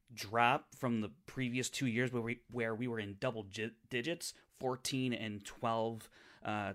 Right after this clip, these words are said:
technical knockouts in twenty seventeen and twenty eighteen respectively.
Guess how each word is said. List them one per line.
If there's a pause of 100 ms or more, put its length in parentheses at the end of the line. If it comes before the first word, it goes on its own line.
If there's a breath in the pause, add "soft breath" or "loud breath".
(220)
technical
knockouts
in
twenty
seventeen
and
twenty
eighteen
respectively.